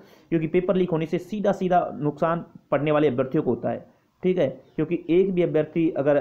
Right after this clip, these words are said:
ऐसा लगता है जिसने तैयारी नहीं की है, वो केवल पेपर अपने पैसे के दम पर पेपर को ख़रीद करके अगर सिलेक्शन लेता है तो ये बहुत बड़ा नुकसान है, सरकार के लिए नहीं, ये पूरे लोकतंत्र के लिए नुकसान है। तो इसलिए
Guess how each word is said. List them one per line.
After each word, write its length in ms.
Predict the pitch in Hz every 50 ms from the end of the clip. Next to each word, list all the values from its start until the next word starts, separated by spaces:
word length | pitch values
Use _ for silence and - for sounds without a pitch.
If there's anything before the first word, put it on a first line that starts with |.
| 143 -
ऐसा 200 | 143 143 - 170
लगता 260 | 156 139 143 - - 143
है 160 | 147 160 156
जिसने 280 | 156 - - - 156
तैयारी 320 | 151 - 135 139 139 131 127
नहीं 180 | 127 151 165
की 180 | 156 - 160 151
है, 140 | 156 156 156
वो 60 | 139
केवल 200 | 143 156 143 139 131
पेपर 340 | - 151 147 147 - 160 151 - - - - _ _
अपने 220 | 139 131 127 139 127
पैसे 280 | - 151 151 147 - 165
के 100 | 151 160
दम 140 | 156 160 151
पर 240 | - 165 165 156
पेपर 260 | 156 - 143 - 147 135
को 80 | 139
ख़रीद 240 | 135 151 151 160 151
करके 320 | 151 160 151 - - - - - - - _ -
अगर 160 | 143 151 156
सिलेक्शन 340 | 147 - 147 147 143 - 143
लेता 260 | 143 160 165 - 185
है 100 | 196 208
तो 120 | 208 196 175
ये 160 | 156 165 180
बहुत 320 | 147 143 131 147 143 - 151
बड़ा 400 | 147 127 131 135 143 139 151 147
नुकसान 360 | 131 127 - - 151 160 156
है, 160 | 165 156 160 165 - - _ _ _ _ _ _ _
सरकार 340 | 143 127 - - 151 156 156
के 140 | 156 170 156
लिए 160 | 156 156 151
नहीं, 260 | 151 165 190 196 190 - - _ 135
ये 80 | 135
पूरे 240 | 131 - 151 151 147
लोकतंत्र 420 | 139 143 143 - 170 175 180 175
के 80 | 170 160
लिए 120 | 156 151 147
नुकसान 320 | 139 - - 147 147 151
है। 140 | 151 156 160 165 - - _ _ -
तो 60 | 151
इसलिए 400 | - - - 175 175 175 180 180